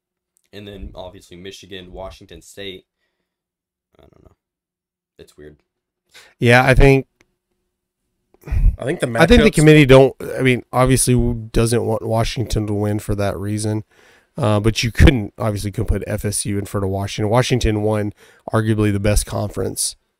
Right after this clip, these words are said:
Speaker 2: uh, in college football this year. They, you know, beating Oregon twice.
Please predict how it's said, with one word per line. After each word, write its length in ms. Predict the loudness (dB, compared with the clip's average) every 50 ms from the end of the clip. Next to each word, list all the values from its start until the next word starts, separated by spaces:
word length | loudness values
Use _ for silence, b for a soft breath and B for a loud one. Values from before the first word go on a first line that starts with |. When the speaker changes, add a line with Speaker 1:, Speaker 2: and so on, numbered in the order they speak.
| _ _ _ _ _ _ -6
Speaker 2:
uh, 120 | -6 -4 -4
in 80 | -4 -6
college 300 | -4 -4 -4 -2 0 2 2
football 280 | 2 0 -2 -6 -4
this 260 | -4 -6 -6 -6 -6
year. 340 | -4 -4 -4 -4 -4 -6 -8 _ _ _ _ _ -8
They, 220 | -6 -4 -4 -4
you 140 | -4 -6 -6
know, 240 | -6 -6 -6 -8 -12 _ _ 0
beating 260 | 0 2 2 -2 0 2
Oregon 420 | 2 4 4 2 0 -4 -4 0
twice. 640 | 4 4 4 4 2 -4 -4 -4 -6 -6 -8 -10 -10